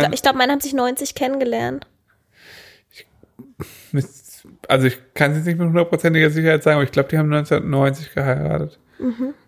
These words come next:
Speaker 1: Und dann zweiundneunzig bin ich auf die Welt gekommen.
Speaker 2: Mhm.
Speaker 1: Waren schon relativ kurz nach knapp, wobei so wie bei uns eigentlich.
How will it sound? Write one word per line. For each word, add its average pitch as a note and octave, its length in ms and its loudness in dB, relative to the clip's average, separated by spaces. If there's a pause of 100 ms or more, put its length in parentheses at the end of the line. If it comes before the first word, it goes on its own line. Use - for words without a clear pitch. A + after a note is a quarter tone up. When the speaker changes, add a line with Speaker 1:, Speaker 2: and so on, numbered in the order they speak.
(500)
Speaker 1:
Und C3 240 2
dann C3 280 2
zweiundneunzig C3+ 600 0
bin D3 100 -2
ich C#3+ 60 0
auf C3+ 60 -6
die - 80 -8
Welt C3+ 280 0
gekommen. E3+ 300 -6 (720)
Speaker 2:
Mhm. B3+ 300 -2 (440)
Speaker 1:
Waren C3+ 260 0
schon C#3 140 2
relativ C3+ 380 4
kurz - 280 -2
nach C3 140 -2
knapp, - 320 -4 (160)
wobei F3 260 0
so B2+ 120 2
wie A#2+ 80 0
bei C3+ 120 2
uns C#3 220 0
eigentlich. F#3+ 320 -4